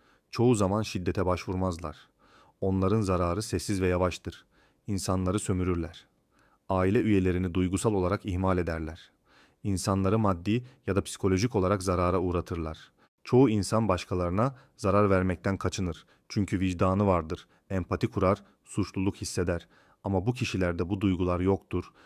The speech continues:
Bağ kuruyormuş gibi yaparlar. Ama insanları birer araç olarak görürler.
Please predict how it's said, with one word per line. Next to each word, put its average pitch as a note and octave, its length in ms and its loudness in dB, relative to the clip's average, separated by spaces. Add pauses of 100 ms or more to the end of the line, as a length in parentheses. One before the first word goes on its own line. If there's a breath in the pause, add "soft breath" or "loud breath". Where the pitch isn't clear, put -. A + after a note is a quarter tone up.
(260 soft breath)
Bağ G#2 180 4
kuruyormuş F#2 560 0
gibi F#2 180 -4
yaparlar. E2+ 540 -6 (280 soft breath)
Ama G#2 200 0
insanları F#2 600 -2
birer G2+ 280 2
araç G2 260 -2
olarak F2+ 300 -4
görürler. E2+ 500 -4